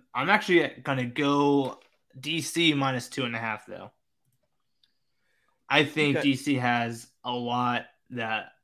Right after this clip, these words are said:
Speaker 1: Philly can't keep up with. D C still has one of the best defenses in the league, which is something that Philly's gonna have to struggle with. Um, I can't, man, I took away my notes for this game because they were too small to see. But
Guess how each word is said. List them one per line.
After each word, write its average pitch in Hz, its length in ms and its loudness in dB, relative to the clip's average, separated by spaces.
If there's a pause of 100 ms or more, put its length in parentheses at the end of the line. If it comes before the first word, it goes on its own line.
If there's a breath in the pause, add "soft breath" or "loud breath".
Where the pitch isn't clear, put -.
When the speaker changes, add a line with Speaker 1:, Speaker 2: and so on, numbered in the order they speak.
Speaker 1:
Philly 175 380 4
can't 165 240 -2
keep 151 200 -2
up 147 160 2
with. 139 320 -4
D 202 140 0
C 208 200 -2
still 165 180 2
has 135 100 0
one 139 120 2
of 127 60 -2
the 127 60 -6
best 120 200 -6
defenses 107 480 -10
in 101 160 -12
the 101 60 -12
league, 101 200 -8
which 107 140 -10
is 117 100 -14
something 127 260 -2
that 120 280 -4
Philly's 120 300 -6
gonna 110 160 -4
have 110 100 -8
to - 80 -14
struggle 107 420 -8
with. 107 280 -4 (640)
Um, 107 760 6 (1200)
I 131 60 -10
can't, 131 400 -6 (380 loud breath)
man, 120 240 -6
I 113 260 -8
took 135 200 -4
away 117 140 -4
my 107 140 -6
notes 113 260 -6
for - 140 -14
this 107 220 -10
game 110 280 -4
because 113 300 -14
they 117 80 -4
were 135 60 -4
too 190 160 0
small 196 260 6
to 190 60 -2
see. 160 500 4 (1200)
But 160 300 10